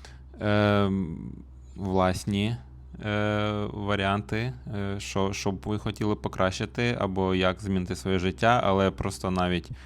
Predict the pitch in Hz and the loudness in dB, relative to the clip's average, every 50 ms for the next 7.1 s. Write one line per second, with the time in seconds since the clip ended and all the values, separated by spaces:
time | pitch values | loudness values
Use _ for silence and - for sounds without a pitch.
0 | - - - - - - - - - - - 98 92 92 92 90 90 87 80 - | -18 -18 -18 -18 -18 -20 -20 -18 -14 -8 -2 0 2 2 4 2 2 0 0 0
1 | 101 95 87 98 107 110 98 98 98 98 - - 107 95 98 98 95 92 95 92 | 2 2 4 4 2 2 4 4 2 2 2 0 0 2 4 4 4 4 2 0
2 | 87 - - 95 95 95 87 - 92 - - - 92 90 92 92 90 90 92 92 | 0 0 0 2 2 2 2 0 -2 -2 -2 0 0 2 2 2 2 2 2 2
3 | 92 90 - - - 101 98 87 95 98 98 98 95 - - - - - - - | 2 0 0 -2 -2 -2 0 0 2 4 4 4 6 4 2 0 0 -6 -4 0
4 | 101 95 95 - - - 98 101 95 85 90 90 95 117 - - - - 104 101 | 2 2 2 4 4 4 4 4 4 4 2 0 0 -2 -4 -8 -8 -4 -2 0
5 | 98 92 101 98 90 95 95 95 98 92 - 95 87 92 95 - - - 87 90 | 0 0 -2 -2 -2 0 0 0 0 0 0 0 2 2 0 0 2 2 4 4
6 | 95 120 131 - - - - - - - - - - - 95 95 92 92 90 90 | 4 0 -4 -10 -16 -18 -20 -20 -18 -18 -18 -18 -12 -4 0 2 4 4 6 6
7 | 90 - | 4 2